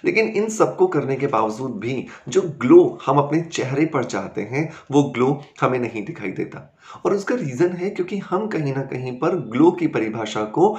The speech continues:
बाहर से लगाए जाने वाले कॉस्मेटिक्स में ढूंढ रहे हैं,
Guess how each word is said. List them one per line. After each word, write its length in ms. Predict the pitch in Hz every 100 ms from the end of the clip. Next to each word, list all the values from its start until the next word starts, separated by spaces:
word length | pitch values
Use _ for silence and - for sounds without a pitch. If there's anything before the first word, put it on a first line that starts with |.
| - -
बाहर 420 | 101 135 139 180 214
से 180 | 208
लगाए 360 | 185 156 123 143
जाने 280 | 139 113 117
वाले 220 | 123 175
कॉस्मेटिक्स 720 | - 127 127 - 156 180 - 135
में 80 | 104
ढूंढ 240 | 98 92
रहे 120 | 92
हैं, 240 | 92 95